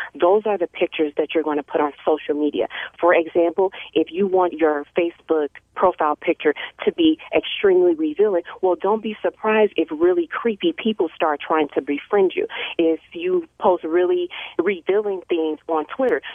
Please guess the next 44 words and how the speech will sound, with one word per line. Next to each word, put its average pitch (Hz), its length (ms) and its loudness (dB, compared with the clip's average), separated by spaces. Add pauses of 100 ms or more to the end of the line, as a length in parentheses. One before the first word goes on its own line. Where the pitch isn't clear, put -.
(100)
don't 180 240 2
be 196 220 -8
surprised 247 580 0
if 175 100 0
all 160 180 2
the 156 100 -2
creeps - 440 -2 (240)
start 156 300 2
following 220 420 2
you 147 200 2 (240)
on 175 160 4
Twitter. 180 280 2
Now, 165 260 2
I 202 180 0
can 247 280 2
say 160 160 4 (260)
with 185 160 2
the 180 80 2 (100)
things 175 240 2
that 170 100 2
I 165 140 2 (120)
do 185 160 4
post 214 400 0
on 202 140 2
my 196 220 0
social 214 300 -2
media, 214 320 -2 (300)
I 202 120 -2
don't 277 280 -4
get 214 140 2
a 214 60 -2
lot 165 200 -2
of - 100 -14
creeps. - 320 0
I 196 100 0
get 190 220 -2
very 160 360 -2
educated 226 560 0
people. 226 300 -2 (240)
I 170 120 0
get 160 200 -2
professional 190 640 -2
basketball 202 640 -2
players. 202 360 2